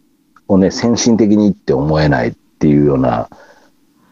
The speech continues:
とこで、うわぁ、でもこんなん、なんかじゃあこれ、マイカー来てうれ-、う-、まあ、マイカー来たことは嬉しかったけど、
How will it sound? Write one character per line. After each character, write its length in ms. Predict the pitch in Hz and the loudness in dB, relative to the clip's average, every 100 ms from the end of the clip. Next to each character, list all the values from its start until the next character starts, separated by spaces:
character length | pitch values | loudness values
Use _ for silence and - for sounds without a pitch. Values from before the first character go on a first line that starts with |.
| _ - | _ -6
と 80 | 71 | -2
こ 100 | 73 | 0
で、 200 | 71 65 | -2 -2
う 160 | 76 | -4
わ 280 | 82 67 67 | -4 -2 -6
ぁ、 60 | 76 | -4
で 80 | 80 | -2
も 100 | 73 | -2
こ 220 | - 98 | -2 0
ん 320 | 95 90 87 | 2 2 2
な 320 | 85 85 82 | 2 2 2
ん、 180 | 82 82 | 2 2
な 120 | 82 | 2
ん 120 | 87 | 0
か 140 | 85 82 | 0 0
じ 120 | 87 | 0
ゃ 100 | 82 | -2
あ 40 | |
こ 220 | 73 - 92 | -4 -2 0
れ、 800 | 92 90 87 90 87 85 80 85 | 2 2 2 2 2 2 0 0
マ 180 | 92 | 2
イ 140 | 92 92 | 0 0
カ 140 | 117 | 0
ー 80 | 98 | -2
来 100 | - | -2
て 100 | 107 | 0
う 140 | 98 | 2
れ-、 100 | 101 - | 0 -2
う-、 440 | 117 107 107 110 107 | -2 0 2 2 2
ま 140 | 95 | 2
あ、 20 | 87 | 2
マ 160 | 143 | 2
イ 100 | 165 | 0
カ 140 | 160 156 | 0 -2
ー 60 | |
来 100 | - | -2
た 160 | - 104 | -4 -2
こ 120 | 85 | -2
と 100 | 76 | -2
は 60 | 76 | 0
嬉 280 | 85 87 | 0 0
し 40 | - | -2
か 120 | - | -4
っ 80 | 67 | -4
た 160 | - | -4
け 100 | 62 | -2
ど、 300 | 58 64 - | -2 -2 -2